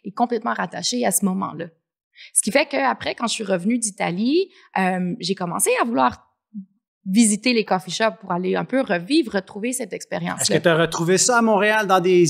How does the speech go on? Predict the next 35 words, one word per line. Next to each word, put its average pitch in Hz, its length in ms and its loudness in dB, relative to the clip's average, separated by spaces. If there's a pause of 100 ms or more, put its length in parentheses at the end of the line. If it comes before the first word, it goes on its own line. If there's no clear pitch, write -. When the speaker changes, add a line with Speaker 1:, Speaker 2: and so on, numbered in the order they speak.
Speaker 2:
dans 170 140 0
des 160 140 0
cafés 170 320 -2
Speaker 1:
Ben, 185 240 4
Speaker 2:
italiens ? 233 300 2
Speaker 1:
euh, 220 100 -6
quand 320 160 2
j'étais 302 180 -2
à 311 80 2
l'université, 247 720 2
là, 302 200 2
mettons, 202 480 -2
euh, 170 180 -4
je 175 100 -12
sais 170 40 -16
pas, 160 160 -10
là, 170 100 -4
en 165 40 -8
deux 160 140 -10
mille 160 220 -6
dix, - 420 -8
là, 233 120 -2
dans 190 100 -2
ces 175 200 -8
années-là, 180 380 0 (300)
euh, 185 180 2
il 185 60 -4
y 202 60 6
avait 240 220 2
beaucoup 220 260 -2
de - 80 -10
coffee 196 260 -2
shops, 262 360 0
mais, 226 440 0
euh, 190 540 -2